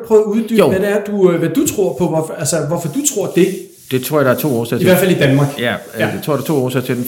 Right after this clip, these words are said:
Speaker 2: første og vigtigste er, at den sikkerhedsmæssige situation gør, at vi, at, at alle i den vestlige verden, og dermed så også Danmark,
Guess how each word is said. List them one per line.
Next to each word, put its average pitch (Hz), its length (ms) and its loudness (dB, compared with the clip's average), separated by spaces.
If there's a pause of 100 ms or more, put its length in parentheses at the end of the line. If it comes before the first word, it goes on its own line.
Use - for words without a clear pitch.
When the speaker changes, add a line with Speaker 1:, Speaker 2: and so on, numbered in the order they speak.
Speaker 2:
første 151 340 -2 (220)
og 113 200 -10
vigtigste 123 480 -6
er, 107 280 0
at 107 100 -4
den 110 120 -4
sikkerhedsmæssige 117 560 -6
situation 107 400 -6
gør, 107 220 -4
at 101 60 -6
vi, 104 180 -6
at, 92 100 -8 (640)
at 98 120 -6
alle 107 400 -2 (220)
i 101 200 -2
den 95 120 -4
vestlige 107 340 -2
verden, 98 400 -4 (120)
og 98 80 -12 (160)
dermed 92 160 -6
så 85 100 -12
også 78 160 -14
Danmark, 123 260 -2